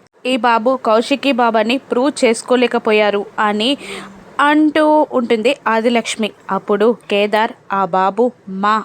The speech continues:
అక్క బావల కొడుకని నిరూపించడానికి ఆధారాలని తీసుకొచ్చాం" అని కేదార్ చెప్తూ ఉండగా, యువరాజ్, ఆ, నిషి, ఆదిలక్ష్మి ముగ్గురు షాక్ అవుతారు. "ఏంటి, ఏంటి ఆ రూజ్, ప్రూఫ్స్ ఏంటి?"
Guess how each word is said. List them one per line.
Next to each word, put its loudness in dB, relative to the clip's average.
అక్క -2
బావల 0
కొడుకని -2
నిరూపించడానికి -2
ఆధారాలని 2
తీసుకొచ్చాం" -2
అని 0
కేదార్ 2
చెప్తూ 2
ఉండగా, 0
యువరాజ్, 0
ఆ, 4
నిషి, 2
ఆదిలక్ష్మి 0
ముగ్గురు 0
షాక్ -2
అవుతారు. 0
"ఏంటి, -2
ఏంటి 2
ఆ 2
రూజ్, 2
ప్రూఫ్స్ 2
ఏంటి?" 2